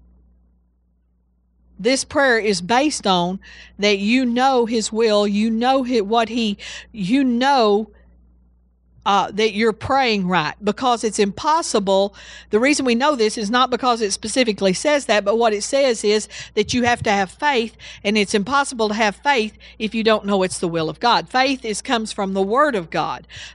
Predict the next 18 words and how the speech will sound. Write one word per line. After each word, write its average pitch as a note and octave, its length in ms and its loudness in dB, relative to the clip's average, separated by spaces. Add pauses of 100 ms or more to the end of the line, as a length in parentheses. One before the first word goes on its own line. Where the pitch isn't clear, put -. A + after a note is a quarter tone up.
Faith B3 320 0
comes A3+ 340 -2
from F#3 320 -2 (260)
knowing A3+ 600 -2
the G3 80 2
will B3 400 0
of F3 160 -4
God. D3+ 380 -2 (240)
So A#3 180 0
when A#3+ 240 0
you A3+ 120 2
have B3 260 0
God's G3 280 0
Word D4 300 0
on G3 160 2
something, G3+ 420 -2
you G#3+ 140 0
have F#3+ 240 2